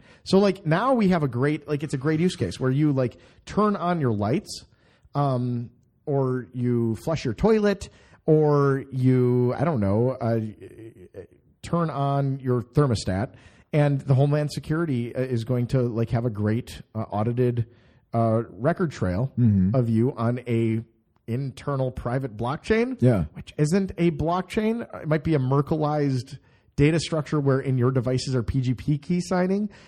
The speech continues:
Speaker 1: and then sending back the result of that P G P key to a callback database of some sort. I, it's just, this is obtuse.
Speaker 2: Yeah.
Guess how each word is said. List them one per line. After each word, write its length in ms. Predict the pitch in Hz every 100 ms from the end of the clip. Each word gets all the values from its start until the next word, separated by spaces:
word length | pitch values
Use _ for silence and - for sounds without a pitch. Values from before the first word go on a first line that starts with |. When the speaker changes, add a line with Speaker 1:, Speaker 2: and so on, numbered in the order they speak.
| - -
Speaker 1:
and 200 | 147 143
then 180 | 135
sending 380 | 120 143 147 135
back 420 | 123 131 143 - _ _ _ _
the 280 | 127 131 123
result 440 | 123 123 123 147 147
of 60 |
that 140 | 135 127
P 120 | 147
G 120 | 131
P 200 | 123 139
key 220 | 135 131
to 300 | 123 123 123 110
a 320 | 117 113 104 - _ _ _ _
callback 480 | - 139 135 123 - - _ _ -
database 520 | 135 139 139 143 139
of 100 | 135
some 200 | - 143
sort. 240 | 139 156 - -
I, 60 |
it's 440 | 139 - - 143 -
just, 260 | 170 175 - - - _
this 180 | 160 170
is 160 | 185 147
obtuse. 600 | 139 - 196 185 - - _ _ -
Speaker 2:
Yeah. 280 | 104 87